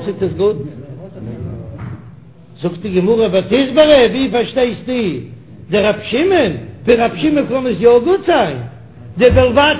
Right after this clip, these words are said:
זאל איך שכבו לוט, עס קען גוט זיין ביי רבי שמעון. בו רביי, בו רבי דאמרי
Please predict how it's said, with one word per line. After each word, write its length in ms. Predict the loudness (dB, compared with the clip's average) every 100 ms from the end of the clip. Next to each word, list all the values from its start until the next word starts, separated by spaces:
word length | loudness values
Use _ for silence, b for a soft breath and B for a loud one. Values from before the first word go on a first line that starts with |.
| -4
זאל 140 | -4
איך 160 | -4 -6
שכבו 380 | -6 -6 -4 -4
לוט, 200 | -4 -4
עס 60 | -8 -4
קען 140 | -4
גוט 160 | -4 -6
זיין 140 | -4 -2
ביי 100 | -4
רבי 140 | -4
שמעון. 380 | -6 -4 -4 -6 -8 -14 -16 -16 -18 -20 -6
בו 80 | 2 4
רביי, 520 | 4 4 2 2 2
בו 220 | 0 -2
רבי 140 | 0
דאמרי 320 | 0 0 -2